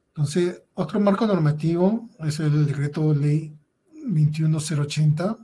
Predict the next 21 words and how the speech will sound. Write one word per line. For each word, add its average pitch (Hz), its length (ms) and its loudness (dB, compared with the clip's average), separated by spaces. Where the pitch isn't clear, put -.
que 151 140 -2
es 151 60 4
el 151 260 0
que 151 100 -8
aprueba 143 240 -2
la 151 120 0
Convención 143 840 -4
de 143 160 -2
cites, - 800 -8
de 131 100 -10
especies 143 300 -6
amenazadas. 127 680 -8
<clears throat> - 760 0
El 156 180 2
Decreto 175 320 0
Supremo 175 420 2
cero 170 260 -2
treinta 175 280 0
dos 170 120 2
mil 156 220 0
cinco 185 640 -2